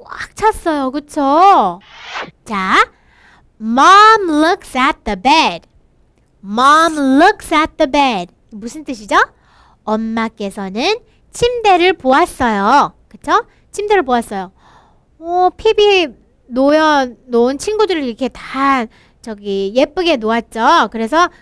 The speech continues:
그것을 엄마가 이렇게 바라봤어요. 그러고 Dad looks at the bed. 그리고 아빠께서 침대를 보-, 보셨어요. 아빠도 보셨어요. 어?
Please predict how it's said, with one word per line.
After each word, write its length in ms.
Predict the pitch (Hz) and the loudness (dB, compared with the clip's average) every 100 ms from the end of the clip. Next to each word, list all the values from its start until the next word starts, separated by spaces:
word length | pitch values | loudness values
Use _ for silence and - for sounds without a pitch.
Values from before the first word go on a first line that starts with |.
| _ | _
그것을 400 | 262 294 294 294 | -4 -2 0 -2
엄마가 400 | 214 233 254 247 | -2 -2 -2 -4
이렇게 240 | 220 240 - _ _ _ _ _ _ _ _ _ | -6 -10 -14 _ _ _ _ _ _ _ _ _
바라봤어요. 720 | - 226 220 185 - 165 170 _ _ _ _ _ | -6 -4 -4 -8 -12 -16 -18 _ _ _ _ _
그러고 680 | - 226 202 196 214 415 554 _ _ _ _ 196 | -10 -6 -6 -6 0 0 -2 _ _ _ _ -6
Dad 540 | 320 415 440 285 220 | 0 2 2 2 0
looks 340 | 220 240 - 233 | 0 -2 -2 -6
at 200 | 226 - | -6 -4
the 140 | 302 269 | -4 0
bed. 460 | 349 330 202 175 _ _ _ _ _ | 2 2 0 -4 _ _ _ _ _
그리고 640 | - 214 190 370 453 196 _ _ _ _ - | -14 -12 -2 2 2 0 _ _ _ _ -6
아빠께서 840 | 208 240 - 330 339 285 311 330 | -4 -4 -2 -4 -2 -2 0 0
침대를 520 | 339 403 392 392 359 | 0 -4 0 0 0
보-, 300 | 277 262 254 | -2 -2 -2
보셨어요. 840 | - 262 277 269 220 196 196 196 - | -4 -4 -2 -4 -6 -6 -4 -6 -8
아빠도 800 | 220 226 - 240 214 330 453 466 | -6 -4 -2 -2 0 0 2 2
보셨어요. 640 | - 262 269 - 202 185 - _ _ _ _ 262 | -2 -4 -4 -6 -8 -8 -10 _ _ _ _ -20
어? 680 | 226 202 185 185 196 240 | -16 -14 -14 -14 -10 -4